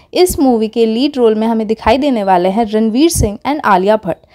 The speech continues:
ये एक कॉमेडी मूवी होगी जिसे डायरेक्ट किया है करण जौहर ने। Written by इशिता मोइत्रा, शशांक खेतान and सुमित रॉय। Produced by धर्मा प्रोडक्शन and Viacom eighteen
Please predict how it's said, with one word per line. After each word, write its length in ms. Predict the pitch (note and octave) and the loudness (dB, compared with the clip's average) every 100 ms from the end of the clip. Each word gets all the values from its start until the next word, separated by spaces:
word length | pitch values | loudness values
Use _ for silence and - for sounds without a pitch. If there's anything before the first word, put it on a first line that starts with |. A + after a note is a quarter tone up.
| _ - - - | _ -20 -20 -12
ये 220 | A3 D#4+ | 0 2
एक 300 | F#4 A#3+ B3+ | 2 2 2
कॉमेडी 320 | - B3+ D4 E4+ | 4 4 4 0
मूवी 280 | C4+ F#3+ G#3+ | 0 -2 -2
होगी 320 | G#3+ F#3+ C4 | -2 -2 -4
जिसे 280 | C4+ B3+ B3 | -6 -4 -4
डायरेक्ट 380 | G#3 G#3+ C#4 - | -2 -2 -2 -2
किया 180 | A3 F#3+ | 2 2
है 220 | F#3+ C4 | 2 -2
करण 420 | C#4+ G#3+ G3 B3+ | 0 0 0 0
जौहर 360 | A#3+ F#3+ F3 E3 | 0 0 0 -2
ने। 180 | E2+ G3+ _ _ _ _ _ | -8 -14 _ _ _ _ _
Written 380 | G3+ C4 F4+ F#4 C4+ | -6 -2 0 0 2
by 200 | A3 C4 - - | 2 2 -4 -8
इशिता 340 | B3 E4+ F4 F#4 | -4 0 2 4
मोइत्रा, 540 | A#3 F#3+ - A3+ C#4 - _ _ | 2 -2 -4 -4 -4 -8 _ _
शशांक 460 | - B3 B3+ C4+ E4 | -4 0 2 2 2
खेतान 440 | C#4 G#3 G3+ A3+ - _ _ - | 2 2 -2 -4 -10 _ _ -2
and 280 | D4+ A3+ A3+ | 0 0 -4
सुमित 440 | - C#4+ D4 - | -2 0 0 0
रॉय। 240 | F3 C3 - _ _ _ | -2 -2 -6 _ _ _
Produced 420 | C#4 B3 F4 G4+ | -4 2 2 4
by 100 | - A3 | 4 4
धर्मा 280 | A#3 A3+ D#4 | 2 0 0
प्रोडक्शन 560 | F4+ A3 G3+ - B3+ B3+ | -2 -2 -2 -4 -8 -6
and 180 | D4 C4+ | -4 2
Viacom 420 | G#3 F#3+ F#3+ B3+ C4 | 4 4 2 -6 -6
eighteen 320 | F#3+ G3+ C4+ | -10 -6 -6